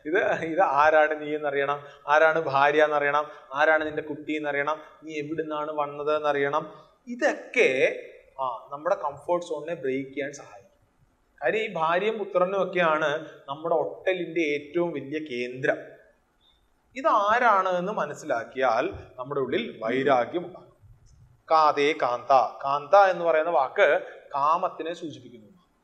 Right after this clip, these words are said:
അതേപോലെ പുത്ര. പുത്ര എന്താണ്? അർത്ഥം. എന്റെ ധനം എല്ലാം ആർക്കാണ് പോവുക? ആ, പുത്രനാണ്. അതുകൊണ്ട് പുത്രൻ എന്താണ്? അർത്ഥത്തിനെ സൂചിപ്പിക്കുന്നതാണ്. ഇനി സംസാരത്തിനെ പറ്റി പറഞ്ഞത്, സംസാരം എന്താണ്?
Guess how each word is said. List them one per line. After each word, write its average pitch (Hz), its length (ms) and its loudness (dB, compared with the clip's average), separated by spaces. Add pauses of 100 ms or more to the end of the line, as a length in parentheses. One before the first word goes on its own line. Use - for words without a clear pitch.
(400)
അതേപോലെ 156 680 0
പുത്ര. 165 280 4
പുത്ര - 520 -2
എന്താണ്? 185 300 2
അർത്ഥം. 180 600 -2 (140)
എന്റെ 180 160 -2
ധനം 180 260 2
എല്ലാം 202 240 6
ആർക്കാണ് 196 340 4
പോവുക? 190 240 6 (520)
ആ, 117 300 -16
പുത്രനാണ്. 170 400 -2
അതുകൊണ്ട് 151 200 -2
പുത്രൻ 175 340 0
എന്താണ്? 190 220 4 (340)
അർത്ഥത്തിനെ 170 440 -2
സൂചിപ്പിക്കുന്നതാണ്. 127 640 -12 (280)
ഇനി 185 80 -8
സംസാരത്തിനെ 185 680 4
പറ്റി 185 200 0
പറഞ്ഞത്, 151 240 0
സംസാരം 165 420 0
എന്താണ്? 165 360 -2